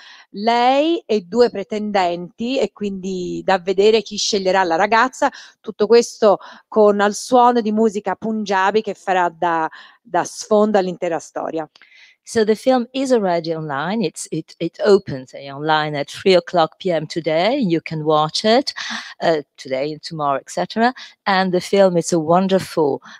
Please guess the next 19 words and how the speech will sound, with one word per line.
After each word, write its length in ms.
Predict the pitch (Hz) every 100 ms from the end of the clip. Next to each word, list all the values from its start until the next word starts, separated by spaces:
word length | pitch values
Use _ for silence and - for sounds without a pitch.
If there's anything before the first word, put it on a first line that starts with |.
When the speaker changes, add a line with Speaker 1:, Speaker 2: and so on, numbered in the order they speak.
| -
Speaker 2:
uh, 140 | 170
story, 640 | 160 - - 170 175 202 -
<clears throat> 320 | _ 285 277 185
sorry, 300 | _ 139 135 - - _
about, 800 | 180 160 - 160 156 151 - - -
uh, 320 | 156 135 127 - -
a 60 |
young 340 | 147 151 185 175
woman 480 | 180 185 190 196 -
and 240 | 147 151
her 320 | 156 151 143 - -
two 280 | 240 214
lovers. 600 | 190 170 170 185 208 269
So 240 | - 165 156
we'll, 320 | 151 151 151
we 120 | 160
need 240 | 156 151 -
to 120 | -
see 380 | - 170 151